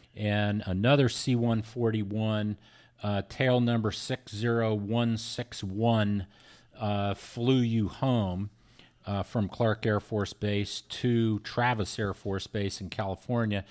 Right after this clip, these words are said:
And, and what's so impressive to me is a couple of things. Number one,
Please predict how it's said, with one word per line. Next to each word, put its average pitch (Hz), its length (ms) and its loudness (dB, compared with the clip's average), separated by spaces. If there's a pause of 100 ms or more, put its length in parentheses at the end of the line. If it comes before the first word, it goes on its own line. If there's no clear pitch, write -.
(360)
And, 123 320 4
and 120 360 2 (360)
what's 147 300 4
so 196 240 6
impressive 127 680 0
to 120 240 4
me 117 240 4
is 113 280 4
a 107 40 -4
couple 123 320 2
of 101 100 0
things. 95 460 -2
Number 143 220 2
one, 110 600 2